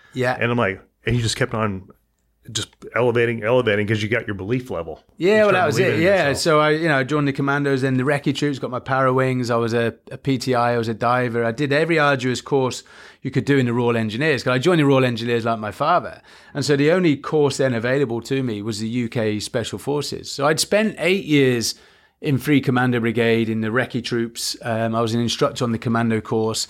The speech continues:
Speaker 1: And now I was a, I was a sergeant. I was the, uh, the senior dive instructor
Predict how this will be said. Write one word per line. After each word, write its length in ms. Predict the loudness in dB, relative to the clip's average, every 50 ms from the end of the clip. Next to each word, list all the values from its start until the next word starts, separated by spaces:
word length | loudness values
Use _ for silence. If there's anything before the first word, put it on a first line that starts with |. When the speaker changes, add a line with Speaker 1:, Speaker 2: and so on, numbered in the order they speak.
| -12 -18 -20 -20 -20 -20 -6
Speaker 1:
And 140 | -2 0 2
now 220 | 4 4 4 4 4
I 20 |
was 160 | 2 4 2
a, 80 | 2 2
I 100 | 2 2
was 160 | 2 2 2
a 60 | 0
sergeant. 500 | 0 2 2 2 2 2 2 2 0 2
I 80 | 2 0
was 140 | 0 0 0
the, 360 | 0 0 0 0 -2 -2 -4
uh, 260 | -4 -4 -4 -4 -4
the 180 | -6 -8 -6 -4
senior 320 | -2 -2 0 0 0 0
dive 280 | 0 0 0 2 2 0
instructor 640 | -2 -2 -2 -4 -6 -6 -6 -8 -8 -8 -8 -12